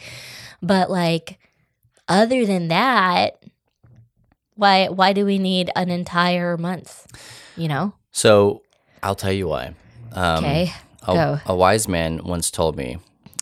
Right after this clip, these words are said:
Speaker 1: Oh,
Speaker 2: um,
Speaker 1: no.
Speaker 2: that you
Speaker 1: To build, he, he built his house upon a rock.
Speaker 2: Well, he did do that, but he also said, um, that in order to do Christmas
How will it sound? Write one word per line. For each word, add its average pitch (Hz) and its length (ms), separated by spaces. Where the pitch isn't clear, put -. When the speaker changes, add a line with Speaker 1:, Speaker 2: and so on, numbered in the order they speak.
Speaker 1:
Oh, 87 40
Speaker 2:
um, 80 220
Speaker 1:
no. 131 220
Speaker 2:
that 80 380
you 87 140
Speaker 1:
To 175 100
build, 170 240
he, 165 200
he 180 140
built 196 200
his - 100
house 151 180
upon - 220
a - 60
rock. - 340
Speaker 2:
Well, 95 180
he 98 160
did 90 200
do 82 160
that, 71 300
but 73 160
he 92 160
also 101 380
said, 73 460
um, 85 460
that 87 600
in 104 120
order 127 220
to 101 140
do 90 140
Christmas - 840